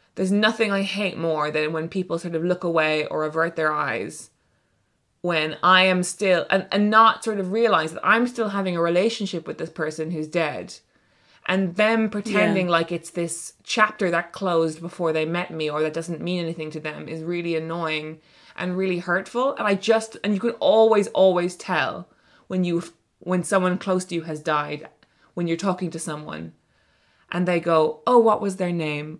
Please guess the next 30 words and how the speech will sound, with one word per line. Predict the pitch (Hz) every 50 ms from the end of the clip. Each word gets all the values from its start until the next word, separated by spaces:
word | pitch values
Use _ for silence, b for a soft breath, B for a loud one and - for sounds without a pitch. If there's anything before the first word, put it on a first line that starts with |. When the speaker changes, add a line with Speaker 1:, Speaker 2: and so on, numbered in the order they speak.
| _
Speaker 1:
Or, | _ 175 180 175 - -
"Oh, | 196 208 196 190 180 175 175 - - _ _ -
when | 180 175 185 175
did | 170 170
Speaker 2:
Mm. | 175
Speaker 1:
that | 180 180
happen?" | 180 185 170 - - 156 160 156 165 - -
And | - 175
when | 180 180
they | 175 170
show | - - - 190 185
that | 175 175 165
interest | - 175 185 180 185 185 160 160 170 170
Speaker 2:
Mm. |
Speaker 1:
and | 170 165
they, | 165 165 165 -
they're | - 175 170
interested | 170 180 175 185 185 - 180
in | 170 165 160
the | 160
person | 160 - - 180 175 180 - 170
that | 160 160
you | 156 156
lost | 160 160 160 156 151 160 175 - -
and | - 170 165
not | 165 156 180 185
just | - 175 170 -
the | - 170
uncomfortable | 165 160 - 165 156 156 - 170 160 156
conversation | 190 160 156 160 156 160 151 147 127 - 165 170 175 180